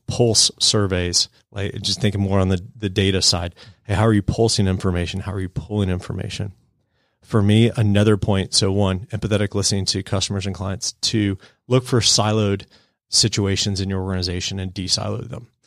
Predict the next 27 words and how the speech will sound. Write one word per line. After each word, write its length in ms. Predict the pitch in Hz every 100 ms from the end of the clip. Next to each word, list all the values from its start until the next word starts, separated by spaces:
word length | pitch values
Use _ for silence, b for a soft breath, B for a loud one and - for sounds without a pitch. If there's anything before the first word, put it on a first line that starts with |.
| _ _
What 160 | 120 120
that 140 | 110
looks 240 | 110 110 110
like 200 | 95 101
is 180 | 98
get 160 | 95 117
a 60 | 123
cross-functional 680 | - 110 - 113 - 107
team 240 | - 101 101
together. 380 | 92 90 - B B B B B
We 120 | 110
worked 240 | 113 113 -
with 120 | 107
an 80 | 107
organization 720 | 104 101 98 98 98 104 95
that 120 | 95
is, 240 | 98 95 -
um, 460 | - 101 95 95 87 - _ _ _ _ _ _ _ _ _ _
does, 500 | 107 107 107 92 - - -
uh, 320 | 107 98 98
some 380 | - 107 101 -
really 460 | 113 104 113 123 127
interesting 580 | 120 110 117 - 113 101
things 500 | 104 101 98 95 - b b
in 120 | - 95
the 80 |
concrete, 580 | - 107 101 - 92 -